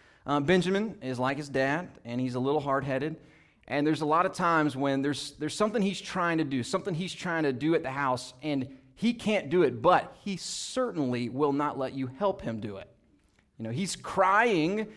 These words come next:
because he can't figure something out, but as soon as you come over to try to help him, he just flips out even more. And I think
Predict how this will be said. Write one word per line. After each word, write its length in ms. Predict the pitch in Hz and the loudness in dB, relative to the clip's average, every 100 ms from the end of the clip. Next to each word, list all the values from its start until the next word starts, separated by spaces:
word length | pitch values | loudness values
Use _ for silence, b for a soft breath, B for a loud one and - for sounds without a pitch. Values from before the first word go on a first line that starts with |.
| B - | B -8
because 320 | 170 180 - | -2 -2 -2
he 100 | 180 | -6
can't 480 | - - 202 220 220 B - | -6 -4 0 0 -2 B -10
figure 420 | - 214 190 208 | -2 0 0 0
something 400 | - 202 175 156 | 2 2 2 0
out, 320 | 180 190 - B B - | 2 2 2 B B -4
but 100 | 170 | 2
as 100 | - | 2
soon 220 | - 262 | 4 4
as 180 | 247 147 | 4 2
you 200 | 170 302 | 4 6
come 180 | 311 214 | 6 6
over 160 | 214 196 | 6 6
to 60 | |
try 180 | - 208 | 4 4
to 80 | 185 | 6
help 220 | 226 247 | 6 6
him, 120 | 208 | 4
he 140 | 165 220 | 2 0
just 160 | 208 | -4
flips 320 | - 226 220 | 0 2 4
out 160 | 196 185 | 4 4
even 220 | 185 180 | 4 2
more. 500 | 180 247 269 202 127 - b b b b b b | 2 4 4 2 -2 -8 b b b b b b
And 180 | 170 - 196 | -4 -4 -2
I 200 | 247 269 | 2 4
think 400 | 262 190 135 | 4 4 4